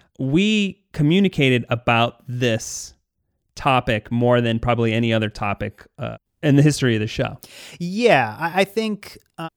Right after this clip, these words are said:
Speaker 2: I expected you to maybe struggle with this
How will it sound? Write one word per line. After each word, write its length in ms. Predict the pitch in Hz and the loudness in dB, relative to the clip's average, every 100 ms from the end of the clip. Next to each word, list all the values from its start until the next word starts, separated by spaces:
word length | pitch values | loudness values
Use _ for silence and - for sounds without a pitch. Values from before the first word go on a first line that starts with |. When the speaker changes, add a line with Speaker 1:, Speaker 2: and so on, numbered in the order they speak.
| - | -6
Speaker 2:
I 180 | 160 190 | -2 0
expected 840 | 190 - - - 170 170 - 160 | -2 -4 -10 -4 -2 -2 -2 -2
you 300 | 147 147 151 | 0 0 0
to 160 | 147 143 | -2 -2
maybe 920 | 131 139 131 131 127 127 123 117 113 | -2 -4 -4 -8 -8 -10 -12 -14 -12
struggle 480 | - - 135 151 156 | -12 -2 0 2 2
with 120 | 147 | 0
this 380 | 170 180 - | -2 -2 -4